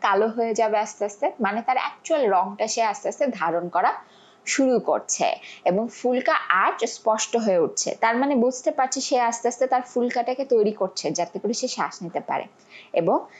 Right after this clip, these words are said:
দেহের যে রং সেটাও কিন্তু পরিবর্তিত হচ্ছে এবং দেহের রংটা পরিবর্তিত হয়ে কি হবে? ফ্যাকাশে একটা হলদে রঙে পরিণত হবে। এটা আমরা একটু মনে রাখবো যে মাথাটা তার কালো কিন্তু দেহটা তার হবে হচ্ছে হলদে একটা রং।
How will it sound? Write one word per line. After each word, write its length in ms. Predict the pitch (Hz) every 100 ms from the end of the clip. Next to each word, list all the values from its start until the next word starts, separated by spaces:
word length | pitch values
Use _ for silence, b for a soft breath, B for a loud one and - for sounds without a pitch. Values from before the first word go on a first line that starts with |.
| B B
দেহের 500 | 185 269 - 466 427
যে 240 | 392 370
রং 300 | 302 226 170
সেটাও 360 | 190 247 277 302
কিন্তু 220 | 311 320
পরিবর্তিত 580 | 320 294 285 294 277 285
হচ্ছে 340 | 269 233 -
এবং 180 | 185 208
দেহের 300 | 214 233 269
রংটা 220 | 277 285 285
পরিবর্তিত 460 | 277 262 277 294
হয়ে 160 | 302 311
কি 180 | - 294
হবে? 320 | 254 180 - - B B
ফ্যাকাশে 560 | - 381 - 277 269 294
একটা 280 | 277 - 262
হলদে 520 | - 254 254 247 240
রঙে 240 | 202 196 202
পরিণত 360 | 185 160 151
হবে। 240 | 190 143 165
এটা 200 | 180 214
আমরা 200 | 196 208
একটু 160 | 208
মনে 240 | 208 202 220
রাখবো 280 | 233 254
যে 200 | 311 330 330 B B 226
মাথাটা 440 | 247 254 339 359
তার 220 | 359 349 349
কালো 320 | 294 302 220
কিন্তু 220 | 220 247
দেহটা 480 | 214 202 214 277 320
তার 240 | 320 240
হবে 260 | 233 208 269
হচ্ছে 480 | 220 196 - 302 415 - _ _ _ _ -
হলদে 640 | 254 254 254 247 214 262 453 -
একটা 340 | - 165 - 180
রং। 320 | 160 127 87